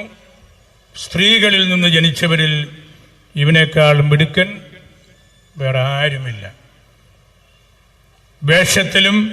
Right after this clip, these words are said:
ഭാഷണത്തിലും ഭൂഷണത്തിലും ഭക്ഷണത്തിലും എല്ലാം വ്യത്യസ്തനായ ഒരു വ്യക്തി. "ഈ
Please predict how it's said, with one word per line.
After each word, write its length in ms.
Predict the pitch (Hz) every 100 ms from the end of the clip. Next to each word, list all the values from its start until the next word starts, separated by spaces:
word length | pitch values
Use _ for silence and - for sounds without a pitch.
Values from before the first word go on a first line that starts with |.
| - - - - - - -
ഭാഷണത്തിലും 840 | 165 202 - 208 196 180 196 202 214 214 - - - - -
ഭൂഷണത്തിലും 840 | 180 233 - 214 214 180 208 208 214 214 - - - -
ഭക്ഷണത്തിലും 800 | 180 - - 240 233 196 180 170 165
എല്ലാം 460 | 170 170 170 165 151 - 170 160 - - - - _ _
വ്യത്യസ്തനായ 1120 | 160 143 - 233 - - - 185 160 151 143 135 135 - - _ _ 143
ഒരു 160 | 139 127
വ്യക്തി. 320 | 127 - 113 107 - - _ _ _ _ _ _ _ _ _ - - -
"ഈ 20 | 156